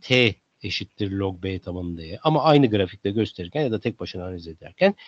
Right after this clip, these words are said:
y eşittir log b tabanında y ya da y eşittir log b tabanında x de yazabiliriz.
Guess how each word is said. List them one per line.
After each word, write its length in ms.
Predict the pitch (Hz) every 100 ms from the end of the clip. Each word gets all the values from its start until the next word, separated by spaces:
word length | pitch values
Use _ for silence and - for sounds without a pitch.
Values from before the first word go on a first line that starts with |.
| _
y 160 | 123 95
eşittir 320 | 90 - 170
log 240 | 120 104 101
b 120 | 98
tabanında 340 | 87 85 95
y 160 | 165 156
ya 140 | 98
da 80 | 98
y 400 | 98 98 101 95
eşittir 320 | 92 - 139
log 240 | 123 95 101
b 120 | 98
tabanında 360 | - 82 87
x 260 | 113 123 -
de 60 | 180
yazabiliriz. 920 | 127 123 156 101 95 - - -